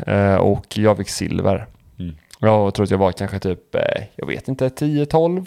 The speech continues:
Speaker 1: någonstans
Speaker 2: Mm.
Speaker 1: kanske.
Speaker 2: Hoppas det blir djupare i denna podden.
Speaker 1: Ja, ja, exakt, ja.
Speaker 2: <laughs> Så.
Speaker 1: Mm,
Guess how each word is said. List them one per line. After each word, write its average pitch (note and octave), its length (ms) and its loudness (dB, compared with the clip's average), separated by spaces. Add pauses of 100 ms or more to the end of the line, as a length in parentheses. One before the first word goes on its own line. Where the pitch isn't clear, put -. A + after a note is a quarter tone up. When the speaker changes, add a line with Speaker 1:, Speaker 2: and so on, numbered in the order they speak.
Speaker 1:
någonstans F3 340 -2 (200)
Speaker 2:
Mm. E3 80 -2
Speaker 1:
kanske. F#3+ 220 0 (460)
Speaker 2:
Hoppas A#2 340 2
det B2+ 80 -2
blir B2 120 2
djupare G#2+ 680 4 (460)
i - 20 4
denna G#2+ 500 4
podden. A#2+ 420 4
Speaker 1:
Ja, - 140 6
ja, A2 260 4
exakt, - 200 -4
ja. A#2 160 4
Speaker 2:
<laughs> - 20 -6
Så. C3 160 -2
Speaker 1:
Mm, B2 160 2